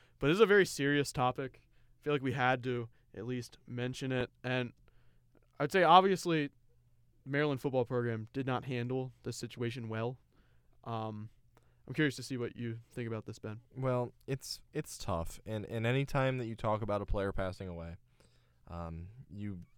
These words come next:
Speaker 2: wanna separate football from that situation because that is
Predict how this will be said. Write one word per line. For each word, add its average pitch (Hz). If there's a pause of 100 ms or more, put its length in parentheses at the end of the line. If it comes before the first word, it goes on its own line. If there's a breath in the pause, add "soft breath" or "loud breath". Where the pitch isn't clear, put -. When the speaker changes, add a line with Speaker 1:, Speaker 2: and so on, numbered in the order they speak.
Speaker 2:
wanna 101
separate 95
football 87 (160)
from 92
that 87
situation 92
because 95
that 98
is 95